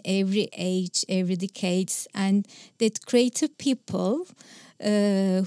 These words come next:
who produce values that will guide the next decades,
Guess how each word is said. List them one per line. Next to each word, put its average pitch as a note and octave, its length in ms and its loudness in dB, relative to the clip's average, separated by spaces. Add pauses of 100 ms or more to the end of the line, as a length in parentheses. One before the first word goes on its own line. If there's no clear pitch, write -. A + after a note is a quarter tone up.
who C4 200 4
produce A3+ 720 2 (240)
values G3+ 560 4
that G#3 300 0
will G3+ 160 2
guide G#3 380 2 (140)
the G#3 280 0 (640)
next G#3+ 460 2
decades, G3 680 -2